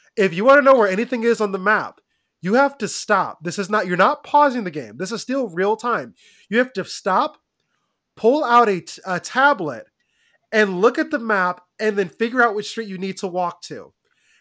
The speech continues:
Keep in mind, because nothing is being paused at this time,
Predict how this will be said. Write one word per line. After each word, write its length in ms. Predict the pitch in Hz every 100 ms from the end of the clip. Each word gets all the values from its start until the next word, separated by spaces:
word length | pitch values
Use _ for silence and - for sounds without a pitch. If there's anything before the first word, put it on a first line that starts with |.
| _
Keep 220 | - 285 330
in 100 | 320
mind, 400 | 320 233 131 - _ _ _
because 380 | 202 - 240 269
nothing 300 | 220 247 262
is 100 | 220
being 200 | 175 208 160
paused 360 | - 185 233 247
at 100 | 247
this 160 | 226
time, 460 | - 185 190 254